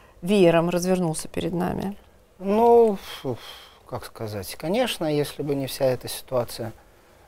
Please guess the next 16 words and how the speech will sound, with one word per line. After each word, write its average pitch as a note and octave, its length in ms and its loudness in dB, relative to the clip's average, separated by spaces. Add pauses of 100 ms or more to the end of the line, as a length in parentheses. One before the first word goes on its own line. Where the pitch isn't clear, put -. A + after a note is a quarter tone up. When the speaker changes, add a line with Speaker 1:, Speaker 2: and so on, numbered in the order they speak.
(140)
Speaker 2:
э, A2 960 2
<clears throat> - 60 -20
которую C3 320 4
организовала B2+ 640 4
тщательно A#2 420 -4
Россия, C#3 640 2
я D3 440 4
не D#3 280 4
знаю, G#2+ 500 0
осталось C#3 580 -2
ли B2 60 -2
в A2 60 -2
жизни A2 320 0
бы G#2 120 -8
моей G2+ 300 -4
вот F#2 160 -8